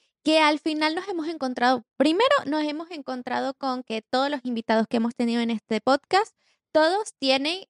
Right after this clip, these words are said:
más de cuatro formas de ingreso a través del contenido que están creando, ya sea porque les traigan clientes para sus productos o servicios que venden, ya sea porque trabajan con marcas, productos de afiliados, entre otras cosas, o sea, tienen múltiples.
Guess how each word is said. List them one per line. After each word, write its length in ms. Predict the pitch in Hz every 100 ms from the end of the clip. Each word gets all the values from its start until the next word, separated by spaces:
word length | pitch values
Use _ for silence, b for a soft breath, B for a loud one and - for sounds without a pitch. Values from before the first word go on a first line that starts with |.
| _ _ _ _ - - -
más 380 | 240 262 285
de 120 | 285 277
cuatro 460 | - 254 247 254
formas 400 | - 240 247 247
de 80 | 233
ingreso 380 | 220 254 302 359
a 80 | 339
través 260 | 233 226
del 140 | 226 226
contenido 420 | 226 214 214 214
que 80 | 220
están 240 | - 208
creando, 300 | 214 208 196
ya 120 | 226
sea 160 | 247 277
porque 220 | 269 -
les 160 | 226 208
traigan 360 | 208 208 226
clientes 400 | 233 233 269 262
para 180 | 240 220
sus 180 | 208 226
productos 400 | 214 214 - 233
o 60 | 240
servicios 460 | 214 208 214 233 -
que 140 | 208
venden, 380 | 247 311 359 403 B B B
ya 160 | 262 247
sea 240 | 269 254
porque 240 | 254 254 233
trabajan 400 | 220 220 208 233
con 180 | 240 269
marcas, 340 | 320 302 240
productos 400 | - 240 233 240
de 80 | 240
afiliados, 580 | 233 285 302 277 233 233
entre 300 | 226 - 214
otras 280 | - 220 -
cosas, 320 | 269 294 269
o 60 | 247
sea, 160 | 214
tienen 240 | - 214 220
múltiples. 540 | 226 262 277 311 339